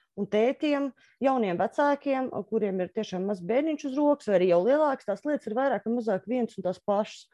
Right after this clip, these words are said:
Tad šoreiz mēs gribam šajā epizodē mazliet uztaisīt kopsavilkumu, kas ir vispār tās lietas, kas ir ļoti foršas,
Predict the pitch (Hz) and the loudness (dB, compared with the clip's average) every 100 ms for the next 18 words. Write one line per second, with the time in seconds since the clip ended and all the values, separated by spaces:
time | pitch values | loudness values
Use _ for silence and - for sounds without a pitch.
0 | - - _ - - 320 359 254 240 233 | -20 -20 _ -4 0 2 4 4 2 -2
1 | 214 269 - 240 247 330 226 214 185 196 | 0 0 0 2 2 0 -2 -4 0 0
2 | 220 277 226 175 - 262 175 208 175 359 | 0 0 0 0 -2 -4 -4 -2 -4 0
3 | 453 - 160 165 170 233 269 277 _ - | -2 -2 0 0 0 -2 -6 -8 _ -8
4 | - 440 294 254 359 220 208 185 294 294 | 0 2 2 -2 2 2 2 0 2 2
5 | - 190 240 262 330 202 - 220 196 427 | 0 -4 -2 2 2 0 0 0 2 -2
6 | 508 | -4